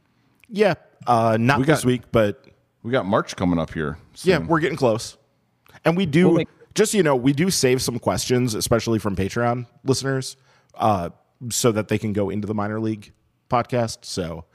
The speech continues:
Speaker 1: if it's something that's really just directly Minor League related, we tend to save those. So
Speaker 3: Yeah, we'll make sure that we get the Minor League podcast out before March Madness season starts because,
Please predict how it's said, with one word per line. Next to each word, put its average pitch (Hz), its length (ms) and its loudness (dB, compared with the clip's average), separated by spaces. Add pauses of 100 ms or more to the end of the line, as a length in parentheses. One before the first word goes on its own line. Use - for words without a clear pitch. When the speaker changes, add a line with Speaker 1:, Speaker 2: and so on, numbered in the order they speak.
(240)
Speaker 1:
if 127 120 0
it's 131 140 0
something 123 240 0
that's 104 200 -2
really 107 340 0
just 98 340 -6
directly 98 600 -6
Minor 95 300 -8
League 95 180 -10
related, 101 460 -4 (220)
we 113 120 -4
tend 104 180 -2
to 87 60 -8
save 82 260 -10
those. 85 340 -14 (120)
So 85 300 -14 (800)
Speaker 3:
Yeah, 78 160 -2
we'll 107 180 2
make 135 160 -2
sure 123 140 0
that 101 100 2
we 98 140 0
get 95 140 -2
the 95 60 -6
Minor 90 200 0
League 87 160 0
podcast 82 520 -2
out 78 200 -2
before 82 340 -4
March 78 260 -4
Madness 76 360 -4
season 76 280 -6
starts - 380 -8
because, 76 560 -6